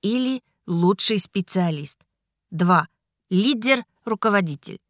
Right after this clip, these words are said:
Это другой тип лидерства. Он предполагает не только экспертность, но и умение управлять работниками, вести за собой партнеров и компанию. Если человек управляет младшими сотрудниками,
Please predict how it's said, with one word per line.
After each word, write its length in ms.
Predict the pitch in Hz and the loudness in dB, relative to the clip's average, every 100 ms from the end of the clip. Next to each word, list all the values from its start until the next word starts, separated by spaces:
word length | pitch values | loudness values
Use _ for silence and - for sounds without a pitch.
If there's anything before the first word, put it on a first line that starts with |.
| _ _ _ _ _ - | _ _ _ _ _ -16
Это 220 | 156 175 | -4 0
другой 380 | 240 254 247 202 | 0 2 2 2
тип 220 | 226 208 | 0 -2
лидерства. 600 | 226 214 202 - 214 - | -2 0 0 2 2 4
Он 200 | 208 226 | 4 4
предполагает 1000 | 214 202 220 214 208 208 208 214 208 - | 2 2 2 4 4 4 2 2 -2 0
не 200 | 226 214 | 0 0
только 420 | 285 254 262 269 | 0 -2 -2 -2
экспертность, 840 | - - 269 214 - 147 147 - - _ 175 | -4 -4 -2 -2 -2 -6 -6 -10 -20 _ 2
но 160 | 190 | 6
и 80 | 196 | 6
умение 560 | 185 185 226 226 220 - | 6 6 4 2 2 2
управлять 640 | 190 208 196 175 180 165 | 0 2 2 2 2 2
работниками, 920 | 196 202 247 233 175 160 165 151 127 - _ | 0 0 -2 0 0 0 -2 -4 -6 -10 _
вести 400 | - 208 208 269 | -2 0 0 -2
за 140 | 240 240 | 0 0
собой 460 | 240 214 269 226 | 0 0 0 0
партнеров 720 | 180 175 160 160 165 202 220 | 0 -2 0 0 2 4 2
и 140 | - 196 | -2 0
компанию. 680 | 196 202 262 262 196 123 - _ _ _ _ | 2 2 0 0 -2 -4 -8 _ _ _ _
Если 420 | - 170 226 202 196 | -2 0 2 0 0
человек 540 | - 185 190 220 208 | 0 2 2 2 -2
управляет 600 | 190 180 180 202 202 190 | 0 0 2 2 2 2
младшими 520 | 202 269 320 - 190 | 0 0 0 0 2
сотрудниками, 880 | 175 208 202 190 165 160 165 156 160 | 2 0 0 0 2 0 -2 -4 -6